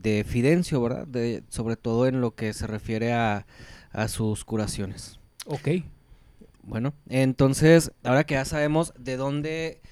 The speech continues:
Speaker 1: nace, ¿verdad, Fidencio? Eh, te comentaba que esta persona, Enrique, era conserje en la escuela donde él estudiaba.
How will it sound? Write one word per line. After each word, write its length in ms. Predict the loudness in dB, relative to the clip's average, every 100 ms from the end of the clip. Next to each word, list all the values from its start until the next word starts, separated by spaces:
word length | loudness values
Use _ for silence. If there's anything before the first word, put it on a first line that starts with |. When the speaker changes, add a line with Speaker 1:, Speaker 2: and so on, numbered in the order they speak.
| -20 -20 _
Speaker 1:
nace, 580 | -4 -2 -2 0 0 2
¿verdad, 420 | 0 -2 -4 -6 -16
Fidencio? 600 | -6 -4 -4 -6 -10 -14 -18 -20 -20 -20 -20 -12
Eh, 600 | -6 -2 -2 -2 -4 -8
te 100 | -12
comentaba 480 | -8 -6 -4 -2 -2
que 300 | -4 -4 -6 -8 -20 -20 -20 -14
esta 300 | -12 -6 -6
persona, 320 | -4 -4 -4
Enrique, 400 | -2 -4 -4 -8 -12 _ _ _
era 500 | -4 0 0 0 -2 -12 _ _
conserje 680 | -6 -4 -2 0 0 0 -4
en 100 | -2
la 60 | -4
escuela 400 | -6 -4 -2 0
donde 240 | 0 -2
él 80 | -4
estudiaba. 540 | -6 -8 -6 -6 -6